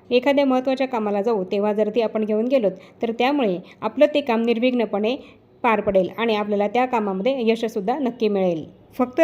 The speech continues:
ते काम यशस्वी व्हावं, यासाठी आपल्याला मेहनत आणि कष्टसुद्धा तितकेच प्रामाणिकपणे घ्यायचे आहेत, तरच आपल्याला स्वामी समर्थ महाराजांचा आशीर्वाद मिळेल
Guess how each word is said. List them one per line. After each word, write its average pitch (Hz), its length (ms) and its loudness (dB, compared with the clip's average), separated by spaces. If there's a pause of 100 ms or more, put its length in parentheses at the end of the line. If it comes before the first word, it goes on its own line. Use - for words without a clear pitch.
ते 311 80 4
काम 269 240 2
यशस्वी 254 440 2
व्हावं, 233 280 2
यासाठी 220 480 -2
आपल्याला 196 380 -2
मेहनत 240 380 -2
आणि 214 200 -2
कष्टसुद्धा 196 480 -2
तितकेच 233 400 -2
प्रामाणिकपणे 196 600 -2
घ्यायचे 247 280 0
आहेत, 185 260 -2 (360)
तरच 294 220 6
आपल्याला 247 280 2
स्वामी 220 240 -2
समर्थ 220 320 -2
महाराजांचा 202 600 -2
आशीर्वाद 202 440 -4
मिळेल 185 360 0